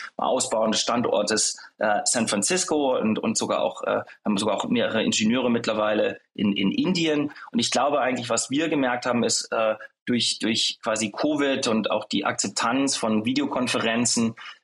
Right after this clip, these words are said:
äh, können wir A, Kunden global gewinnen, ohne dahin zu reisen. Das war früher anders. Und B, äh,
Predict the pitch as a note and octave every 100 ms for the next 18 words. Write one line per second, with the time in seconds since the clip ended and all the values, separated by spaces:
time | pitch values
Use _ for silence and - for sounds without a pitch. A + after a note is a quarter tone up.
0 | _ F#2 G#2 - - - A#2+ A2+ - A2+
1 | A#2+ B2+ G#2+ - - D3+ D#3 F3 F3 D#3+
2 | D3+ D3+ D#3 D#3+ E3 F3+ F3+ - C3 C3
3 | B2 G#2+ A#2 B2 D3 D3+ - G#3+ F#3 -
4 | A2 - A2 G2+ A2 C#3+ E3 - - -
5 | - A#2+ - G2 A2 C#3+ C#3+ - A#2 A#2
6 | G#2+